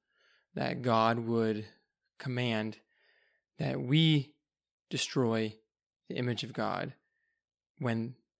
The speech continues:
after that person has destroyed the image of God? How does that help anyone?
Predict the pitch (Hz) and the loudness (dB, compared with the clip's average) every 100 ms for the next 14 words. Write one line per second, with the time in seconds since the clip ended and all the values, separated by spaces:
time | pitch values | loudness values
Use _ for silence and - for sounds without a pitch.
0 | - 123 - 123 131 127 113 - 107 110 | -6 -4 0 4 4 2 -6 -8 -8 -6
1 | 113 - 120 110 120 113 113 110 117 - | -6 -4 -4 -4 -4 -6 -6 -6 -4 -4
2 | 127 120 120 113 107 - 123 117 - - | -4 -4 -4 -2 -4 -4 -6 -6 -6 -10
3 | 107 107 - - | -8 -8 -8 -10